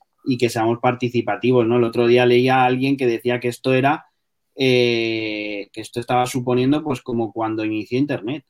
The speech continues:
que había algunos que, que pensaban, creían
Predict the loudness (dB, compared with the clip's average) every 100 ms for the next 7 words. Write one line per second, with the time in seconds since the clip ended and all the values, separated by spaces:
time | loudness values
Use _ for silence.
0 | _ _ -8 -4 -2 -2 0 0 0 -2
1 | -4 -4 -4 -4 -4 -6 -6 -10 -14 _
2 | -10 -8 -6 -8 0 2 4 2 0 -2
3 | -4 0 4 4 4 2 -2